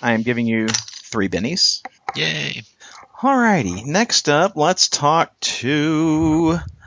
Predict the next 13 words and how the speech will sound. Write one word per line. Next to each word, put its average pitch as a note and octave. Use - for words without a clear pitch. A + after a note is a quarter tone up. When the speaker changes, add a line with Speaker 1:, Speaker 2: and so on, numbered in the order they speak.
Speaker 1:
Wayne. A2+
I'm B2+
assuming F3+
you D3
don't C#3+
go C#3+
by C#3
the C3
name C3
Ricochet A#2+
in G2
this G2
universe. F#2